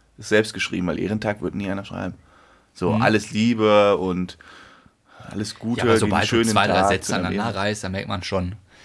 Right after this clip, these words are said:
Speaker 1: Ah.
Speaker 2: da hat sich jeder zumindest zehn Sekunden Zeit genommen.
Speaker 1: Schreibe ich mal noch ein kurzes Gedicht und dann nehme ich ganz gerne noch mal ein kurzes Ständchen per Gesang
Speaker 2: <laughs>
Speaker 1: auf.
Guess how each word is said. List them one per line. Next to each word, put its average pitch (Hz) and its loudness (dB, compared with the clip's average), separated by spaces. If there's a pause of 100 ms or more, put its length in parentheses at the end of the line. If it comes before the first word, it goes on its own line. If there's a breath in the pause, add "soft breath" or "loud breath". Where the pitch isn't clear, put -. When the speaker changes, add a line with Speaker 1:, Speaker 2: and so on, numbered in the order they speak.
(800 soft breath)
Speaker 1:
Ah. 90 -4
Speaker 2:
da 92 -2
hat 101 -4
sich 92 -4
jeder 98 2
zumindest 101 -4
zehn 110 2
Sekunden 92 -6
Zeit 92 -4
genommen. 98 -8 (260)
Speaker 1:
Schreibe 92 0
ich 98 0
mal 101 2
noch 98 4
ein 95 2
kurzes 107 -6
Gedicht 117 -2 (260 loud breath)
und 113 2
dann 110 6
nehme 107 2
ich 110 -4
ganz 107 0
gerne 98 -2
noch 95 -2
mal 92 0
ein 92 -4
kurzes - -10
Ständchen 85 -4
per 82 -6
Gesang 87 -2
Speaker 2:
<laughs> - -6
Speaker 1:
auf. - -4